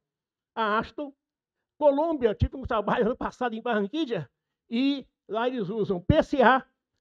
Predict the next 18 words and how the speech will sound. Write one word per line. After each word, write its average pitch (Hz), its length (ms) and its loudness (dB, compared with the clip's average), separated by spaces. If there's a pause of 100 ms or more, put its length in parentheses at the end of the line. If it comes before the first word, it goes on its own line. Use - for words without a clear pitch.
(120)
e 277 100 2
um 330 140 0
software 277 500 2
de 220 120 0
verificação 233 880 -4
de - 80 -10
capacidade 196 520 -4
de 175 60 -8
carga, 170 500 -2 (260)
o 208 120 8
Everfi. 247 580 2 (600)
E 302 340 4
interessante 269 640 2
que 294 100 -12
já 254 120 -6
chegou 220 260 -8
no 220 80 -10
Brasil, 247 500 0